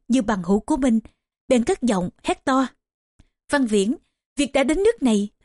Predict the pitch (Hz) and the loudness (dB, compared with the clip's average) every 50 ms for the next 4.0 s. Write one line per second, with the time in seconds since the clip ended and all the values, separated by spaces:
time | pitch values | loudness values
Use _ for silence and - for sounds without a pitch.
0 | _ _ _ - - - 381 359 - 269 220 214 214 - - 285 262 233 294 294 | _ _ _ -6 -4 -2 -2 0 0 0 0 0 0 0 0 0 2 2 2 2
1 | - - 240 220 214 202 _ _ _ _ _ _ - 269 311 - 302 285 349 - | 2 0 0 0 -2 -4 _ _ _ _ _ _ -2 -2 0 0 0 -2 0 0
2 | 294 240 208 - - 262 277 285 262 _ _ _ _ _ _ _ - 262 285 277 | 0 -2 -2 0 0 -2 -2 -2 -4 _ _ _ _ _ _ _ 0 2 2 2
3 | 247 277 269 247 - - 277 240 285 339 339 247 202 214 220 - 320 294 285 | 2 2 0 0 0 0 0 0 0 0 0 0 0 0 0 0 -2 -2 -2